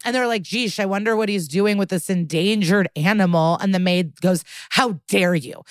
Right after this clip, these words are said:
Don't talk shit about Mister Ripley. He is a saint."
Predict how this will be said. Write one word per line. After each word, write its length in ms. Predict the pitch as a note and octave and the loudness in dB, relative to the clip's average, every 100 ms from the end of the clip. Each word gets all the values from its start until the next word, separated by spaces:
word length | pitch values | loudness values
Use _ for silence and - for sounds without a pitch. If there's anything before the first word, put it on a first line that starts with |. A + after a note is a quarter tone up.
| - - | -20 -2
Don't 220 | D#4 D4+ | 0 0
talk 240 | - F#3 - | -2 -4 -6
shit 260 | - G3+ | -8 -6
about 240 | D#3 D3+ D3 | -4 -4 -4
Mister 360 | E3 - E3 | -8 -8 -8
Ripley. 380 | D3+ D#3+ F3 F3 | -6 -6 -6 -6
He 220 | C#3+ G3+ F#3+ | -6 -4 -4
is 140 | D3+ | -6
a 80 | C#3+ | -10
saint." 560 | - - F3+ C#3 - | -10 -6 -4 -4 -10